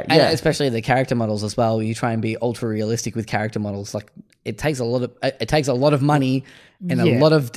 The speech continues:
Speaker 1: a big, a big team to make that look good. And, like, you know, I'm looking at you, Red Dead, and <laughs> all that kind of thing. Horizon Zero Dawn as well, just to mention
Speaker 2: Also
Speaker 1: another.
Speaker 2: has Ashley
Speaker 1: Ashley
Speaker 2: Birch in it.
Speaker 1: Birch.
Speaker 2: I'm gonna get to it
Speaker 1: Um,
Speaker 2: one day. I have it. <laughs> It's sitting
Speaker 1: it's a
Speaker 2: there.
Speaker 1: very good game.
Speaker 2: I think I'm gonna love it,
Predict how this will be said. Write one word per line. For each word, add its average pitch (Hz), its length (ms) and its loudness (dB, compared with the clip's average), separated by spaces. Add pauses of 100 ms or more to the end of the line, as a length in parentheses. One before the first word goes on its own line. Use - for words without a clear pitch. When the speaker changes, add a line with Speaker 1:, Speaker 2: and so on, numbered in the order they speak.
(100)
Speaker 1:
a 135 100 2
big, 139 260 2
a 139 60 2
big 147 280 4
team 139 440 0
to 135 100 -2
make 127 180 -2
that 117 140 0
look 113 160 -4
good. 107 300 -4
And, 110 160 -8
like, 107 160 -12 (100)
you 117 80 -6
know, 107 80 -2
I'm 110 60 -4
looking 123 200 -4
at 101 80 -8
you, 113 160 -4
Red 107 200 -4
Dead, 110 220 -4
and 107 260 -8 (120)
<laughs> - 480 -16
all 123 120 2
that 110 140 -2
kind 120 140 -2
of 107 60 -4
thing. 107 500 -4 (680)
Horizon 117 380 0
Zero 107 200 -2
Dawn 104 240 -4
as 98 120 -10
well, 104 320 -8 (120)
just - 160 -18
to 117 60 -12
mention 110 200 -6
Speaker 2:
Also 107 140 0
Speaker 1:
another. 104 220 -4
Speaker 2:
has - 180 -10
Ashley 123 40 0
Speaker 1:
Ashley 120 260 0
Speaker 2:
Birch 123 300 0
in - 80 -16
it. - 20 -20
Speaker 1:
Birch. - 100 -16 (520)
Speaker 2:
I'm 139 60 0
gonna 151 100 4
get 165 160 4
to 170 80 6
it - 40 10
Speaker 1:
Um, 113 40 2
Speaker 2:
one 143 140 2
day. 165 200 4
I - 100 -4
have 151 220 2
it. 175 140 6
<laughs> 131 240 -2
It's - 100 -14
sitting 165 300 0
Speaker 1:
it's 160 220 4
a - 40 -18
Speaker 2:
there. 107 140 -12
Speaker 1:
very 80 80 -14
good - 200 -18
game. - 320 -12
Speaker 2:
I 123 100 2
think 175 180 0
I'm 202 80 0
gonna 175 120 4
love 120 280 6
it, - 180 -2